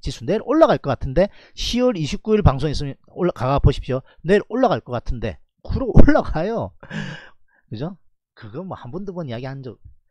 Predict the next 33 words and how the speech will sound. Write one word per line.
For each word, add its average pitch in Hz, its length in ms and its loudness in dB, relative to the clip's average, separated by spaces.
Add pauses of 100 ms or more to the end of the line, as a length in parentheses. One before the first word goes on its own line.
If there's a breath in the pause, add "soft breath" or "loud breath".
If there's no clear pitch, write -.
(140)
한 127 160 -14
번 202 140 -6
두 185 80 -10
번 156 100 -10
맞춘 120 260 -10
게 143 80 -10
아닙니다. 113 720 -12 (960)
그죠? 147 260 -14 (640)
그런 156 260 -6
거 135 40 -4
잘 117 220 -6
간파하면, 123 840 -4 (220 soft breath)
선물 170 420 -6
옵션의 127 640 -6 (380 soft breath)
상황 127 460 2
이런 147 200 -10
거 135 60 -8
잘 - 240 -2
간파하면 160 800 -2 (1080)
지수 147 360 -16
향방 123 400 -10 (260)
더 117 160 -16
잘 120 140 -14
맞출 113 260 -18
수 - 120 -20
있다, - 320 -16 (180)
이렇게 113 120 -20
생각합니다. 123 480 -14
기관 165 360 -10
외국인 135 200 -10
쌍끌이 151 460 -10
들어오고 151 260 -10
있-, 147 140 -14